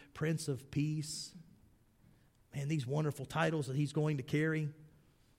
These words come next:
these titles that he's going to earn, these titles that he's going to display. You do understand, like, when you and I call him Jesus Christ, like Christ wasn't his last name, right? Right? Would have been Jesus,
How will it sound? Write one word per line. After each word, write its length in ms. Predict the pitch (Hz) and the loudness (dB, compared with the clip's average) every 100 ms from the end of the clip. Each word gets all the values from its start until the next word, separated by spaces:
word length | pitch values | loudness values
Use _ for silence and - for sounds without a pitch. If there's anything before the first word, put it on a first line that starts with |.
| _ - | _ -6
these 120 | 139 | -4
titles 320 | - 170 170 143 | 4 6 6 4
that 60 | |
he's 140 | 151 139 | 4 4
going 240 | 165 156 | 2 2
to 100 | - 165 | 0 6
earn, 380 | 165 170 170 | 8 8 6
these 160 | 156 139 | 4 2
titles 340 | 175 180 175 | 4 6 6
that 80 | 151 | 4
he's 120 | 147 | 2
going 220 | 127 160 147 | 2 0 0
to 60 | |
display. 840 | 131 123 - 156 156 160 165 160 156 - - - _ _ _ _ _ _ _ _ - - _ _ _ | -2 -6 -4 0 4 4 4 2 -2 -8 -20 -20 _ _ _ _ _ _ _ _ -20 -20 _ _ _
You 100 | 147 | 4
do 140 | 147 175 | 8 8
understand, 420 | 151 - 160 147 | 6 0 0 0
like, 160 | 135 | 0
when 140 | 135 139 | 0 2
you 120 | 143 | 2
and 80 | 139 | 2
I 80 | 127 | 0
call 200 | 151 147 | 0 0
him 140 | 131 | 0
Jesus 320 | 131 139 120 | 0 0 -2
Christ, 340 | - 143 123 131 | -4 -4 -2 -6
like 140 | 127 | -4
Christ 280 | 151 135 131 | -2 -2 -2
wasn't 260 | 135 127 | -4 -2
his 100 | 127 | -4
last 240 | 127 123 - | -4 -4 -4
name, 240 | 139 113 | -4 -2
right? 160 | 120 139 - - _ _ _ _ _ - - _ - - _ - 302 143 - - - _ _ | -4 -6 -10 -20 _ _ _ _ _ -20 -20 _ -20 -20 _ -20 -20 -20 -20 -20 -20 _ _
Right? 180 | 117 139 - - _ _ _ - - 208 208 - - _ _ 214 214 - - _ _ - _ - - - - | -6 -6 -8 -20 _ _ _ -20 -20 _ -20 -20 -20 _ _ -20 -20 -20 -20 _ _ -20 _ -20 -20 -6 2
Would 100 | 151 | 4
have 40 | |
been 180 | 151 131 | 4 2
Jesus, 640 | 139 180 151 147 - - | 6 6 6 2 -2 -8